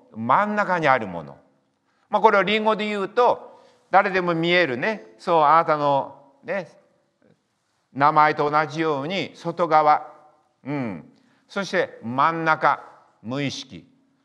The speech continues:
そして一番真ん中のリンゴで言うと種。名を呼んだっていうのはね、あなたの、いいですか？命に呼ぶ、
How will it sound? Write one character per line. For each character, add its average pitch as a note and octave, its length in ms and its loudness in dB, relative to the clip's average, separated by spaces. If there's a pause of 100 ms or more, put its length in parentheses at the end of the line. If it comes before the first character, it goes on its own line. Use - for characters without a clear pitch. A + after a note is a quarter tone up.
(200)
そ F#3+ 140 -8
し F3 80 -12
て F#3 80 0
一 E3+ 240 -6
番 F#3 240 2
真 F3 140 2
ん F3 80 -6
中 D#3+ 220 -2
の F3 460 0 (540)
リ D3 120 -4
ン E3+ 60 -2
ゴ D#3+ 100 2
で C#3+ 100 -4
言 C3+ 100 -4
う - 20 -14
と A2+ 100 -10
種。 A#2+ 440 -6 (1200)
名 D#3+ 320 0
を D4 100 0
呼 C#4 220 0
ん C4 120 -2
だ B3+ 120 0
っ C4 40 -8
て C4+ 160 -12
い C#3 40 -2
う A2+ 60 -6
の F#2 100 -10
は C#2+ 100 -14
ね、 D#3 300 -8 (1400)
あ C#3 140 0
な B3+ 180 0
た F3+ 160 2
の、 F3 520 0
い C3 60 -10
い - 20 -4
で B2+ 60 -6
す - 100 -14
か？ B3+ 180 -2 (1300)
命 B3+ 600 0
に A#3+ 520 -2 (2500)
呼 D3+ 140 6
ぶ、 E3+ 260 -2